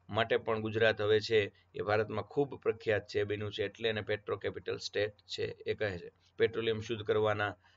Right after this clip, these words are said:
કેટલાય પ્લાન્ટ ગુજરાતની અંદર છે. તો અહીંયા તમને દેખાશે કે આ ગુજરાત,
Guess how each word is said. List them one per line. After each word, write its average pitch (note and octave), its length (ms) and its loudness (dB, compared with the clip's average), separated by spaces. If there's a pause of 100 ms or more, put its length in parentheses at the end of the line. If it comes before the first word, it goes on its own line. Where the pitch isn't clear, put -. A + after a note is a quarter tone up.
કેટલાય A#2 320 4
પ્લાન્ટ G#2 340 2
ગુજરાતની G2 500 -2
અંદર F#2 260 -4
છે. - 360 -8 (1040)
તો G2 80 -2
અહીંયા G#2+ 180 0
તમને G#2+ 300 0
દેખાશે G#2+ 560 2 (260)
કે G2 160 -4
આ G2+ 100 0
ગુજરાત, G2+ 680 2